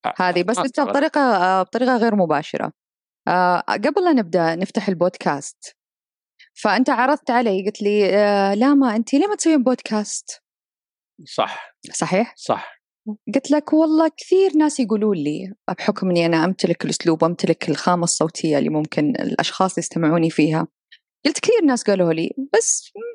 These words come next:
Speaker 2: خلاص وراحت السالفة."
Speaker 1: صح.
Speaker 2: راحت الأيام، وجت الأيام، وجت الشهور، وعدت السنين. <laughs> بعدها جيت قلت لي:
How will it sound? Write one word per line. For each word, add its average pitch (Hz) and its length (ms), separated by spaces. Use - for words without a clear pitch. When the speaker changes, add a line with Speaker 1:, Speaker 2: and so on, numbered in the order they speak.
Speaker 2:
خلاص 196 340
وراحت 359 320
السالفة." - 480
Speaker 1:
صح. - 400
Speaker 2:
راحت - 240
الأيام، 220 520
وجت 190 220
الأيام، 196 520
وجت 175 220
الشهور، 180 560
وعدت 170 280
السنين. 190 640
<laughs> 269 140
بعدها 247 360
جيت 220 200
قلت 208 140
لي: 190 180